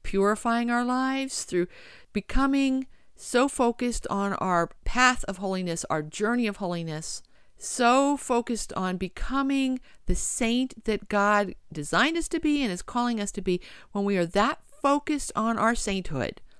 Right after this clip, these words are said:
our holiness, we are putting on a white garment. And he goes on with one more thing he w-,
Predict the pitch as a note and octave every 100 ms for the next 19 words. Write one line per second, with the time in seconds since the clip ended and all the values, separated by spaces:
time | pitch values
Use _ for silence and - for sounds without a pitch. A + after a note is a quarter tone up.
0 | - F#3 A#3 A#3+ - - A#3+ G3 B2+ -
1 | - - - - - - - - - G3+
2 | G#3 G#3 G#3 - - - F#3+ - F3+ F#3
3 | E3+ D3+ D3+ - E3 D3+ D3 D3 - E3+
4 | F#3+ F#3+ D#3 - - - - - - -
5 | - G3 F#3 F3 A3 D#4 - - - -
6 | - - - E3+ F3 F#3 E3 E3 G3+ B3+
7 | C4 - D#3+ - F3+ A3 A3 G3 G#3+ A#3
8 | - - F#3+ F3+ G#3+ G3 F#3